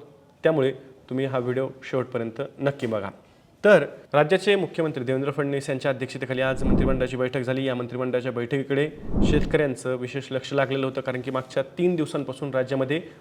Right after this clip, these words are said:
मोठ्या प्रमाणात अतिवृष्टी सुरू झालेली आहे आणि यामध्ये जवळपास जर का आपण सोमवारी बघितलं तर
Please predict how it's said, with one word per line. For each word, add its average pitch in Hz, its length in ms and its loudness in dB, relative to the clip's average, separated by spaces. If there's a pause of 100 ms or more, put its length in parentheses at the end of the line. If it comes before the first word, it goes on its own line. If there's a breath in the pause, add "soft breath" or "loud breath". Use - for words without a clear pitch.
(120 loud breath)
मोठ्या 156 280 2
प्रमाणात 143 360 2
अतिवृष्टी 135 460 -4
सुरू 135 220 -4
झालेली 139 440 2
आहे 156 140 0 (280 loud breath)
आणि 156 440 6
यामध्ये 143 440 2
जवळपास 139 680 2
जर 120 200 0
का 135 140 -2
आपण 139 240 -2
सोमवारी 151 460 2
बघितलं 131 460 0
तर 127 80 -4